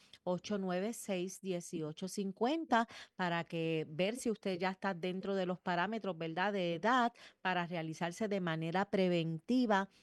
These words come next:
ese, ese, eh, C T scan de pulmón, que como les dije, es low do-, low dose, es una dosis baja de radiación,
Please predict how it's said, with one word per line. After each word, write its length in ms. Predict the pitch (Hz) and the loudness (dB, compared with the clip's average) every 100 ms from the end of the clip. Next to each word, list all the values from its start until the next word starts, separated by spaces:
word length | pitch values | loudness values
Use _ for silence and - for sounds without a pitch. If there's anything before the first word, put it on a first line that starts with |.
| _ - | _ -8
ese, 580 | 180 - 202 196 185 - | -8 -6 -4 -2 -4 -2
ese, 1300 | 180 175 202 196 185 185 175 165 - 170 165 160 160 | -4 -4 -2 0 2 2 2 0 0 0 2 2 2
eh, 40 | |
C 220 | - 190 | 0 -2
T 120 | 185 202 | 0 -2
scan 480 | - 226 233 247 - | 0 2 2 0 -10
de 260 | 190 170 170 | -4 -4 -2
pulmón, 540 | 165 170 180 285 339 | 0 2 4 4 4
que 140 | 220 | 0
como 280 | - 170 165 | -2 -4 -4
les 220 | 156 160 | -4 -4
dije, 300 | 196 262 254 - - - | -6 -4 -4 -6 -16 -6
es 120 | 196 | -2
low 280 | 208 214 214 | 0 2 2
do-, 300 | 190 160 156 160 | 0 -4 -4 -2
low 300 | 175 180 180 | 2 2 2
dose, 520 | 160 147 151 - 170 | 2 0 -2 -2 -2
es 100 | 180 | -2
una 280 | 185 175 175 | -2 -2 -2
dosis 540 | 165 185 - 214 - | -2 -4 -4 -6 -2
baja 300 | 202 233 247 | 2 4 4
de 140 | 226 220 | 2 2
radiación, 640 | 208 214 220 - 302 | 0 0 -2 0 -2